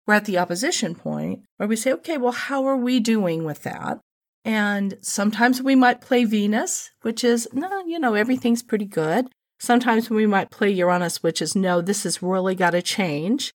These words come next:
And we'll just vacillate back and forth, and our partners will, and our friends will, until we approach something that looks a little more like balanced, which is what an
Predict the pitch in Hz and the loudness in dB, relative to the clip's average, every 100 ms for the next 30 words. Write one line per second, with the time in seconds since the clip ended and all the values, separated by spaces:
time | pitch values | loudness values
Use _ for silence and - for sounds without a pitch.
0 | _ _ - 214 226 220 214 185 - 151 | _ _ 0 2 4 2 0 -4 -2 0
1 | 151 - 143 143 - 151 - - - - | 0 -4 -6 -6 -6 -8 -6 -12 -10 -12
2 | - - _ _ - 170 160 - - - | -12 -18 _ _ -8 -4 -6 -8 -10 -8
3 | 135 160 - 156 160 156 156 - 160 160 | -8 -8 -6 -6 -6 -4 -6 -6 -8 -8
4 | - - 175 _ _ _ 214 214 214 226 | -8 -10 -10 _ _ _ -2 0 0 2
5 | 226 - - - 214 202 202 - - 208 | 2 0 -8 -4 -2 -2 -2 -4 2 2
6 | 214 185 175 165 - 185 - - 196 202 | 0 -4 -4 -6 -6 -8 -8 -6 -4 -2
7 | 202 220 220 214 202 180 170 165 160 147 | 0 2 2 2 0 -2 -2 -2 -4 -6
8 | 147 - - _ _ - 147 147 147 - | -6 -10 -20 _ _ -8 -8 -8 -10 -10
9 | - - _ _ - 185 190 185 175 170 | -10 -10 _ _ -6 -2 -2 -2 -2 -2
10 | 160 | -6